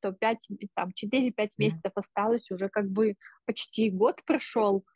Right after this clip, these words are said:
Speaker 1: А,
Speaker 2: Мгм.
Speaker 1: очень быстро летит время, потому что,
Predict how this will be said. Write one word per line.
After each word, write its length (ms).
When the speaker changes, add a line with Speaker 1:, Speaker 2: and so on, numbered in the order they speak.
Speaker 1:
А, 180
Speaker 2:
Мгм. 60
Speaker 1:
очень 340
быстро 300
летит 440
время, 300
потому 400
что, 360